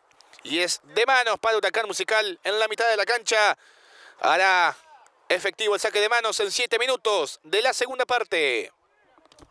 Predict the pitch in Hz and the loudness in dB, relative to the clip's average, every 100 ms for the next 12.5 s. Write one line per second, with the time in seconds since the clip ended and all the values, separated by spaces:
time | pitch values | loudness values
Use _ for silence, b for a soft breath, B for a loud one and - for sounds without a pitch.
0 | _ _ _ _ _ - _ _ _ - | _ _ _ _ _ -20 _ _ _ -20
1 | - 370 339 370 - 587 494 320 - - | -20 -18 -16 -16 -16 -18 -20 -20 -20 -20
2 | - - 571 320 - B B - - 170 | -20 -20 -20 -20 -20 B B -8 -2 -2
3 | 185 202 208 190 175 208 214 185 175 151 | 0 0 0 0 -2 2 0 2 0 -2
4 | - 160 226 220 226 220 220 226 226 170 | -6 -4 -2 0 -2 -2 0 0 -2 -4
5 | B B - 170 226 208 240 202 208 202 | B B 0 0 0 0 0 0 0 0
6 | 208 233 220 226 233 220 240 220 214 247 | 0 2 2 0 0 0 0 0 0 2
7 | 269 - 247 226 214 - 208 254 226 277 | 0 2 2 2 0 0 0 0 0 0
8 | 254 233 202 - B B B - 170 247 | 2 2 0 -2 B B B -4 -2 -2
9 | 240 220 240 254 233 143 160 214 196 202 | 0 0 2 0 -2 -4 -2 -2 0 -2
10 | 220 214 208 202 226 202 214 214 208 208 | 0 -2 -2 -2 -4 -4 -4 -2 -2 -2
11 | 226 202 214 220 202 233 220 214 214 233 | -2 -2 -2 -2 -4 -4 -2 -2 0 2
12 | 214 220 226 220 190 | 2 0 0 2 0